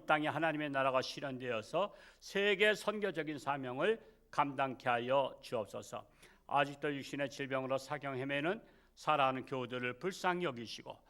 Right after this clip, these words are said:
하나님의 능력의 손길로 치료하는 광선을 바라사 깨끗함 받게 하시고, 건강해서 하나님 영광 위에 살게 하여 주옵소서. 감사드리며 예수님의 이름으로 축복하며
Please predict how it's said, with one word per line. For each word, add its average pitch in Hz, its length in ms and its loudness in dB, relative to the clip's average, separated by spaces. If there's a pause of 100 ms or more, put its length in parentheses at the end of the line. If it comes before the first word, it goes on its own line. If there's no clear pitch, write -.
(220)
하나님의 160 460 4
능력의 147 440 -2
손길로 127 600 -2
치료하는 170 440 -2
광선을 151 500 -4
바라사 113 600 -4 (320)
깨끗함 190 560 2
받게 185 240 6
하시고, 185 480 4
건강해서 185 720 2 (380)
하나님 139 480 -2
영광 127 400 -2
위에 147 320 -2 (140)
살게 127 480 -4
하여 165 500 6
주옵소서. 117 720 -2 (360)
감사드리며 123 880 -2
예수님의 139 640 -4
이름으로 131 360 -2
축복하며 127 840 -4